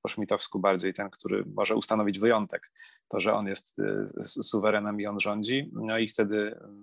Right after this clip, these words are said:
e, buduje się taka relacja podległości obywateli wobec władzy i wydaje mi się, że Polska i, i, idzie obecnie bardziej w tym kierunku,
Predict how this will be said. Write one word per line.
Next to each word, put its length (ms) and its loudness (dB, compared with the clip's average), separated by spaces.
e, 160 -4
buduje 380 6
się 120 0
taka 220 4
relacja 320 4
podległości 720 4
obywateli 520 2
wobec 360 0
władzy 500 -4
i 60 -6
wydaje 300 -4
mi 80 -10
się, 80 -6
że 360 0
Polska 340 0
i, 140 -4
i, 220 -4
idzie 280 6
obecnie 340 2
bardziej 240 0
w 60 -6
tym 140 -8
kierunku, 440 0